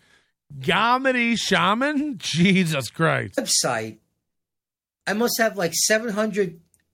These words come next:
Speaker 2: views. Are any of these people listening? That's wh-
Speaker 1: Hello?
Speaker 2: why I gotta get,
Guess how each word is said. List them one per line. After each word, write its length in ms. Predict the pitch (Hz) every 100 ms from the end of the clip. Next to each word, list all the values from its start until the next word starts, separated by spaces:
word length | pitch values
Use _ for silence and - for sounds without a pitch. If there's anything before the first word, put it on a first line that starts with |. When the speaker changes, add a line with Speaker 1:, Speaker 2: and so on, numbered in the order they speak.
| _ 110
Speaker 2:
views. 720 | 131 196 254 320 - - - _ _ _ _ _ _ _ _ _ _ _ -
Are 120 | 170
any 220 | 214 233 285
of 80 |
these 180 | 277 -
people 600 | - 269 - 240 208 202 -
listening? 520 | 196 214 - 110 98
That's 200 | 180 170
wh- 60 |
Speaker 1:
Hello? 1040 | 156 185 185 285 349 233 226 233 233 247 196 - _ -
Speaker 2:
why 120 | 247
I 40 |
gotta 220 | 240 226
get, 320 | 185 208 208